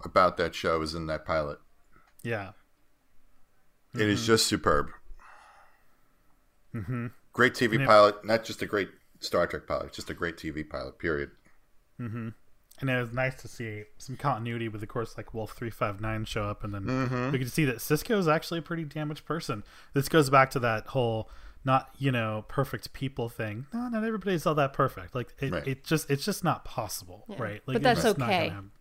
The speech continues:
Speaker 2: And that's fine. That's right. And we get to go on a journey with Sisko as he finds a place, right? He, throughout the first few episodes especially, but really through, I think throughout the first season, he starts to realize that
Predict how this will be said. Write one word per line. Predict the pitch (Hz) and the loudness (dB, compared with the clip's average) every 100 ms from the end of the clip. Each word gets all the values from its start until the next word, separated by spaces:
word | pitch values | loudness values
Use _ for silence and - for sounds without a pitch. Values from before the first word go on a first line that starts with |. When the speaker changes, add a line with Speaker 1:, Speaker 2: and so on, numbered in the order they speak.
| - - - - | -20 -20 -6 2
Speaker 2:
And | 147 | 6
that's | 143 | 6
fine. | - 214 123 107 | 4 2 2 -2
That's | 110 | -4
right. | 151 135 92 - - - - - - | -4 -4 -6 -14 -20 -20 -20 -20 -4
And | 123 120 117 113 - - - | -2 0 -2 -4 -8 -18 -4
we | 123 113 | -4 -2
get | 120 - | -6 -8
to | - | -8
go | 117 113 | -4 -2
on | 120 | -4
a | 113 | -4
journey | 120 120 113 | -4 -4 -4
with | 120 | -6
Sisko | - 127 - 107 107 | -6 -6 -4 -4 -4
as | 104 - - - - | -8 -14 -20 -20 -12
he | - | -8
finds | - 135 120 117 | 2 4 4 0
a | 117 | -4
place, | - 147 104 - | 2 2 2 -4
right? | 110 107 | -6 -6
He, | 113 - - - - - - | -10 -14 -20 -20 -20 -20 -2
throughout | 131 120 120 131 | 4 4 2 -4
the | |
first | - 127 - | -4 -6 -4
few | - 117 | -4 -4
episodes | 117 101 107 98 | -4 -6 -8 -10
especially, | - 139 123 120 | 0 2 2 -2
but | 101 110 | -6 -4
really | 226 160 | -2 0
through, | 120 | -2
I | 107 | -4
think | 117 - | -6 -6
throughout | 107 95 | -8 -8
the | - | -8
first | 127 110 - | -6 -6 -2
season, | 139 120 107 95 - - _ - - - _ | -2 -2 -4 -8 -14 -20 _ -20 -20 -20 _
he | - 120 | -8 -2
starts | 135 120 - | -2 -2 -6
to | 117 | -6
realize | 120 117 110 110 | -2 0 -2 -4
that | - 104 98 | -6 -6 -8